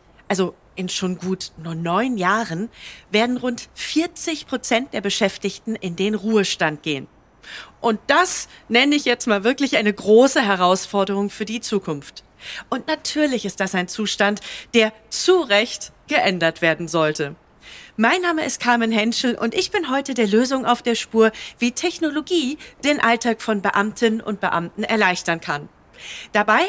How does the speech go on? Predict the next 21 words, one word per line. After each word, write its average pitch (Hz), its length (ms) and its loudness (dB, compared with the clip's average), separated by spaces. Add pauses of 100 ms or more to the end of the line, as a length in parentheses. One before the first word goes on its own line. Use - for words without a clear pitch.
erleben 269 360 -2
wir 254 100 0
den 220 200 2
Gerichtssaal 190 840 -2
der 202 180 -2
Zukunft. - 600 -2 (440)
Das 247 140 0
ist - 120 -4
ein 247 240 -4
wichtiger 294 400 4
Baustein 240 540 2
der 196 140 0
digitalen 226 640 0
Transformation 208 920 -2
in 185 120 -6
der 196 140 -2
Justiz. 247 640 -2 (320)
Und 226 140 -2
durch 247 260 0
audiovisuelle 214 840 0
Aufzeichnungen 240 720 0